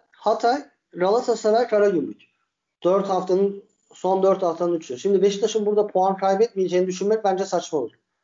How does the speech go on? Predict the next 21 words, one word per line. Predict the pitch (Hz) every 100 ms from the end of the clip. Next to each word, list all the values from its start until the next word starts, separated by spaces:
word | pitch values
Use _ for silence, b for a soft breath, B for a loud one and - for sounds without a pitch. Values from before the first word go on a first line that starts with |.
| b b b b b
Ama | 160 202 208 - - _ _
bunu | - 175 220 254 - _ _ _
kim | 262 254
düşünür | 220 180 160 175
biliyor | 269
musun? | 233 151
Yi-, | 151 151 160 165
Yiğit'e | 175 202
so-, | 196 165 156
yani | 147 135 131 143
Yiğit'e | 160 165 196
döneyim. | 156 180 269 _ -
Bunu | 190 226 302 - 202
Galatasaray | 214 277 277 262 160
düşünür. | 147 - 123 113 - b b b b
Çünkü | - 208 208
bizim | 160 175 214
ortada | 180 185 202
bir | 190
oyunumuz | 185 180 185 254 208
yok. | 120